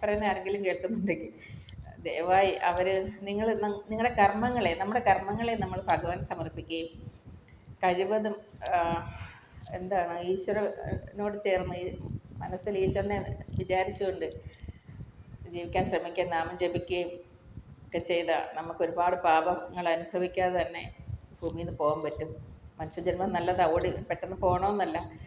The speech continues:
നമ്മൾ കലിയുഗത്തിൻ്റെ അന്ത്യത്തിലൊക്കെ ഭയങ്കരമായ ദുഷ്ടതകൾ നമ്മൾ കാണേണ്ടി വരും. സത്യ-, സത്യയുഗം വരുമ്പോൾ അതിന്ന് ഏറ്റവും നല്ലതായിരിക്കും.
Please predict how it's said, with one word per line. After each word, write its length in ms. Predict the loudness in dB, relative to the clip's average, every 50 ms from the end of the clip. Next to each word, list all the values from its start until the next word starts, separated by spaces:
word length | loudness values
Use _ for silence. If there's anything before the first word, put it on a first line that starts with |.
| -18 -18 -20 -20 -16 -16
നമ്മൾ 220 | -14 -8 -6 -4 -2 -2 -4 -4 -8 -12 -14 -14 -16 -14 -12 -4 0 0
കലിയുഗത്തിൻ്റെ 500 | 2 2 2 2 2 2 0 2 4 4
അന്ത്യത്തിലൊക്കെ 520 | 4 4 2 -2 -2 0 0 0 -2 2 2
ഭയങ്കരമായ 600 | 2 2 2 0 -2 0 0 0 0 0 0 0 0
ദുഷ്ടതകൾ 460 | 0 -2 0 0 2 4 4 4 4
നമ്മൾ 180 | 2 0 -2 -4 2 4
കാണേണ്ടി 420 | 4 4 4 2 -2 -2 -2 0
വരും. 260 | 0 0 -2 -4 -12 -12 -12 -16 -16 -16 -16 -14 -12 -12 -12 -8
സത്യ-, 360 | -8 -2 0 2 2 2 0 -6 -12 -14 -18 -18 -20 -8 -8
സത്യയുഗം 480 | -8 -4 0 2 2 2 2 2 2 2
വരുമ്പോൾ 360 | 2 2 2 2 0 0 0 0 -4 -10 -10 -12 -14
അതിന്ന് 320 | -6 -4 -2 0 2 4 2
ഏറ്റവും 260 | 4 6 4 4 6
നല്ലതായിരിക്കും. 520 | 6 4 6 6 6 6 4 2 -2 -2